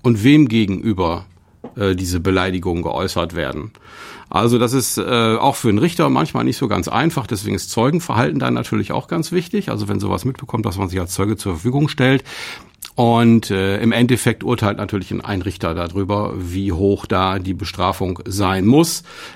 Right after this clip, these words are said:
Ähm, häufig geht es in den Bereich der Geldstrafe. Ähm, dann kann es durchaus sein, dass, ähm, sowas zur Bewährung ausgesetzt wird, wenn man vorher schon mal aufgefallen ist in anderen Bereichen,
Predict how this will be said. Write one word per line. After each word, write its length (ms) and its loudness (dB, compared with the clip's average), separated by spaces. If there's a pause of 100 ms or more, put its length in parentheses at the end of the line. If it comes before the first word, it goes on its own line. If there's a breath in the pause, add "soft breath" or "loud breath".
(140 loud breath)
Ähm, 360 2
häufig 400 2
geht 160 2
es 120 -2
in 100 0
den 100 0
Bereich 260 -6
der 100 -6
Geldstrafe. 960 0
Ähm, 720 -4
dann 480 -2
kann 220 -2
es 160 -4
durchaus 520 0
sein, 440 2
dass, 560 -2
ähm, 400 -2
sowas 320 -4
zur 140 0
Bewährung 540 4
ausgesetzt 680 0
wird, 280 2
wenn 100 0
man 160 2 (220 loud breath)
vorher 340 2
schon 160 -2
mal 140 2
aufgefallen 760 -2
ist 140 -4
in 100 0
anderen 480 6
Bereichen, 680 2